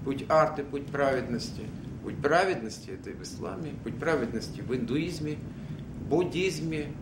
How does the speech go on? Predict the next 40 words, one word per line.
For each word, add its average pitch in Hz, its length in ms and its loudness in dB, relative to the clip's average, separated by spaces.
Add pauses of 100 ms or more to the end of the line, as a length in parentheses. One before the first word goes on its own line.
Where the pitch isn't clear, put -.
(580)
в - 40 -8
йоге, 151 600 4 (120)
во 147 100 2
всех - 280 -2
мировых 135 460 0
религиях. 120 440 -2 (220)
Путь 143 220 4
праведности 156 840 2
это 104 100 -12
и 101 80 -12
в - 140 -14
коммунизме, 170 720 -4 (840)
то 98 40 -4
есть - 180 -6
там 120 200 0
тоже 147 300 2
взято 156 360 -2
это, 139 260 -4 (420)
как 123 140 -4
говорится, 123 360 0
основа. 120 440 -2 (240)
То - 80 -6
есть - 160 -6
мы 151 80 0
говорим 147 400 4
о 139 40 6
том, 175 320 -2
что 110 460 0 (840)
путь 143 240 2
правды 180 420 2
это 120 160 0
универсальный 131 680 0
путь - 280 -2
русского 104 420 -6
мира, 127 360 0
русской 127 320 0
цивилизации 160 640 -2
и 160 40 2
вообще - 360 -2
общечеловеческий. 143 1040 -2